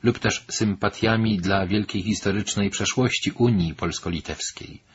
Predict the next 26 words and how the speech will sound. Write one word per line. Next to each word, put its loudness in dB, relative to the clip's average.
Środowisko, 6
z -4
którego 2
wyszła 4
pani 2
Urprzys, 2
wykształcone 2
za 2
granicą, 2
uznaje 4
zgodnie, 2
że 2
Litwa 0
współczesna 0
należy 6
wyłącznie 4
do 4
ludu 6
litewskiego, -2
który 0
odbudował 4
ją 2
jako -2
całkowicie -2
nowe 2
państwo. -6